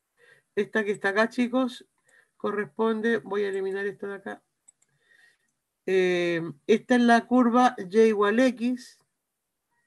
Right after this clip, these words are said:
desde X igual, desde X igual cero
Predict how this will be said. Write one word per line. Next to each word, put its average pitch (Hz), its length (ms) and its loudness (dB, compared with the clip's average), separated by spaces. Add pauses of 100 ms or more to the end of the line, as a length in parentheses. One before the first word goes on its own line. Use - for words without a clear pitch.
(760)
desde 190 600 -4 (160)
X 202 560 -6 (720)
igual, 185 840 -2 (2250)
desde 180 680 -6 (320)
X 202 480 -2
igual 185 480 -2
cero 277 600 -4